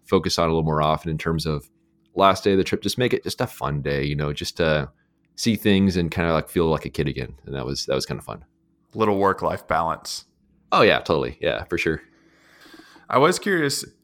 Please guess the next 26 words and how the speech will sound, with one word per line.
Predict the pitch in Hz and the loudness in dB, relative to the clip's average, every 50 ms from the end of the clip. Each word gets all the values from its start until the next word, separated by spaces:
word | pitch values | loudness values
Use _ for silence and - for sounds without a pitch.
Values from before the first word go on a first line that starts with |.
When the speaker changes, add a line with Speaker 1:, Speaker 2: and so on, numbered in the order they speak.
| _ _ _ _ _ _ _ _ _ _ _ - - | _ _ _ _ _ _ _ _ _ _ _ -6 -4
Speaker 2:
in | 123 123 120 117 | -2 -2 0 0
knowing | 120 123 120 120 117 110 107 104 104 98 98 | 0 2 2 2 2 2 2 2 0 0 -2
why | 95 - - 104 95 101 107 113 120 127 131 135 135 135 131 127 123 - - - - - - _ | -4 -4 -6 -8 -2 2 4 6 6 6 6 4 2 2 0 0 -2 -4 -8 -16 -20 -20 -20 _
no | - 101 101 104 110 110 107 98 | -6 -2 2 4 4 6 4 4
ads | - 92 95 95 95 92 90 90 90 104 - - - - - _ | 2 0 0 0 0 0 0 -2 -4 -6 -8 -8 -8 -10 -8 _
on | 98 98 95 95 90 | -2 -2 -2 -2 -4
YouTube. | 92 92 85 - - - - 85 101 - - - - _ _ _ _ _ _ _ _ _ _ _ _ _ _ _ _ _ _ _ _ _ _ _ _ _ _ _ | -8 -10 -10 -12 -12 -12 -10 -12 -12 -12 -16 -20 -20 _ _ _ _ _ _ _ _ _ _ _ _ _ _ _ _ _ _ _ _ _ _ _ _ _ _ _
Speaker 1:
So | - - - 135 135 135 131 127 120 - - | -6 2 4 6 8 8 8 6 6 4 2
I | 120 135 151 | 4 4 4
st-, | 160 160 - - - - - | 4 2 -2 -2 -4 -2 2
I | 113 123 | 2 2
turned | 127 - - 139 120 | 2 2 2 4 4
off | 110 107 - | 4 4 4
the | - 67 | 2 2
ads, | 82 82 82 82 82 80 - | 4 4 2 2 0 0 -4
I | 80 | -4
think | - - 82 - | -4 -4 -6 -4
it | - | -2
was, | 76 78 76 71 | -2 -2 0 0
like, | 71 65 67 - _ _ _ | -2 -4 -4 -10 _ _ _
four | _ - 82 76 | _ -2 -2 -2
or | 73 | 0
five | - 69 65 65 64 | 0 -2 -2 0 -4
years | 64 65 65 - | -4 -6 -6 -6
ago. | 62 67 57 53 53 - - - _ _ _ _ | -6 -6 -6 -6 -8 -10 -16 -20 _ _ _ _
And | 87 87 87 87 87 87 87 87 85 82 82 - | -4 -2 0 0 0 0 0 0 -2 -4 -6 -10